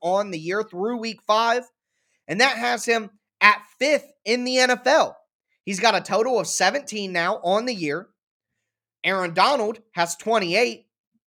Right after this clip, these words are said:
J J Watt has twenty-three. Cam Hayward has nineteen. And Jeffrey Simmons sits at seventeen. So that would be fourth, actually. Fourth place. A really great job by Jeffrey Simmons this year. It hasn't all been great,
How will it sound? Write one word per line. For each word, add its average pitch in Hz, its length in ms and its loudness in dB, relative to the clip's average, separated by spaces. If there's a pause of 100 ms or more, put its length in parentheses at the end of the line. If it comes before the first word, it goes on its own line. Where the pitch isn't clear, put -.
(680)
J 185 200 4
J 175 220 0
Watt 185 320 2
has 196 220 -2
twenty-three. 202 720 -6 (240)
Cam 214 220 0
Hayward 208 440 -2
has 185 280 -2
nineteen. 214 720 -6 (640)
And 143 240 -10
Jeffrey 147 440 -6
Simmons 214 540 -4 (260)
sits 220 400 -6 (340)
at 262 220 2
seventeen. 170 760 4
So 170 360 0
that 214 140 6
would 254 80 -4
be 285 100 -2
fourth, 320 440 2
actually. 127 420 0 (320)
Fourth 330 380 0
place. 143 440 -6 (400)
A 196 100 0
really 269 520 -4
great 160 340 -2
job 151 380 0
by 156 100 2
Jeffrey 160 400 -2
Simmons 165 400 -4
this 156 260 -6
year. 165 140 -2
It 160 60 -4
hasn't 226 320 2
all 214 220 2
been 185 260 -4
great, 165 320 -4